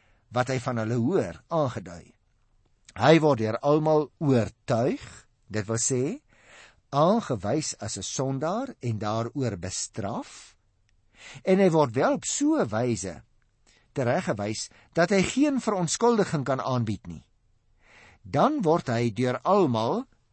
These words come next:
sê Paulus, beoordeel. Dit wil sê, voor die regbank van die woord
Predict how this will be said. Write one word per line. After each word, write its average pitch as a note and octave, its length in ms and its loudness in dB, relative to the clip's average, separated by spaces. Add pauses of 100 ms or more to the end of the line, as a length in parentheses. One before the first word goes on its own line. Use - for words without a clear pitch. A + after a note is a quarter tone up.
(120)
sê C3+ 220 -4
Paulus, C3+ 360 -2 (100)
beoordeel. D3 1040 0 (240)
Dit F3 160 -4
wil A#3+ 120 -4
sê, G2 200 -4 (720)
voor F#3 240 4
die B2+ 160 4
regbank C#3+ 680 2
van C3+ 220 -4
die A#2 100 -4
woord A#2+ 500 -2